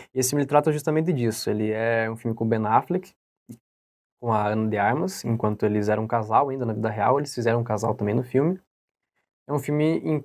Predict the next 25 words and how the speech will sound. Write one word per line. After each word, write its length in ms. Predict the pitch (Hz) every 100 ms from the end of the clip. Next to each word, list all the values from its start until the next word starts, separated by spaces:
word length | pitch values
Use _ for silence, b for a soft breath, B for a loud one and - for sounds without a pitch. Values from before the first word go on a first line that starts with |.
| 147 139
no 100 | 127
qual 480 | 131 135 151 165 - -
o 80 | 123
Ben 180 | 131
Affleck, 400 | 123 123 135 143
o 80 | 123
personagem 520 | 110 110 - 110 117
dele, 360 | 113 117 139 160 _ _ _
ele 140 | 120 120
é 40 |
traído 280 | 123 127 123
pela 140 | 123
mulher, 420 | 131 151 120 151 196 _ _ -
ele 160 | 107
tem 120 | 98 104
consciência 480 | 113 - 120 113
disso, 360 | 107 110 135 -
ela 120 | 120
também 240 | 120 104 104
meio 160 | 104
que 80 | 107
expõe 400 | - - 113 123
isso 160 | 117 -
pra 160 | 110
ele. 340 | 104 123 180